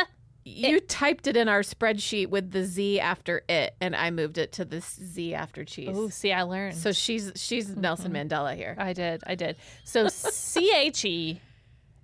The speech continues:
Speaker 2: E Z I T is what we're talking about today.
Speaker 1: But Cheez-Its, 'cause if you're eating a Cheez-It,
Speaker 2: Can you
Speaker 1: but we're
Speaker 2: pass the Cheez-Its box, Cheez-It box, or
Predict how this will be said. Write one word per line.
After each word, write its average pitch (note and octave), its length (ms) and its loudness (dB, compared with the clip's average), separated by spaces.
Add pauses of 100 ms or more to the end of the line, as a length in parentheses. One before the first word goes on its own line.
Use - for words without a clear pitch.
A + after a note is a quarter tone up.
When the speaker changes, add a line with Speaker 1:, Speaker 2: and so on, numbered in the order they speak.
(160)
Speaker 2:
E C#4+ 260 4
Z G#3 460 -2 (440)
I F#3 160 2
T E3 300 -8
is D#3+ 100 -10
what - 120 -8
we're E3+ 80 -6
talking D#3 240 -12
about F3 200 -10
today. B3+ 540 2 (380)
Speaker 1:
But A3+ 160 2
Cheez-Its, - 1120 0 (580)
'cause B3 160 0
if A3 80 -2
you're A#3 120 4
eating B3 320 2
a - 20 -2
Cheez-It, A3 540 4 (720)
Speaker 2:
Can C4 80 0
you F#3 80 4
Speaker 1:
but - 20 2
we're G#3 80 6
Speaker 2:
pass - 120 2
the B3 100 0
Cheez-Its A#3 1120 -2
box, G3+ 540 2 (160)
Cheez-It C4 600 4
box, G#3 440 2
or G3+ 240 2